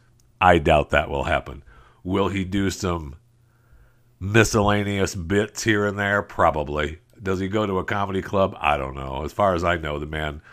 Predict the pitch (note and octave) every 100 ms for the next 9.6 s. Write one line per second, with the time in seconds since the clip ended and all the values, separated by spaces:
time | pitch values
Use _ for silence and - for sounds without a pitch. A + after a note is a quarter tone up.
0 | - - E2+ D2+ D2 - D#2+ - E2 D2+
1 | C#2 E2 D2+ D2+ D#2+ E2+ C2+ C2 A1 _
2 | _ _ _ _ - F3+ C3+ C#3 A#2+ A#2+
3 | G#2 B2 A#2+ G2+ C3 F#3+ G2+ - A#2+ D3+
4 | F#3+ - G#2 F2+ G2 F#2+ F#2+ - A#2+ A2+
5 | G#2 A2+ A2+ G#2 G#2+ G#2 F2+ G#2+ A2+ G2+
6 | G#2 A2+ A2 C3 F2+ - G#2 C#3+ C#3+ D#3+
7 | F3+ D#3+ - _ - C#3+ C3+ D3+ C#3 A#2+
8 | E3 C#3 D#3 - _ E2+ A#2+ C#3 B2+ G#2+
9 | C#3 C3 G#2 E2 C#2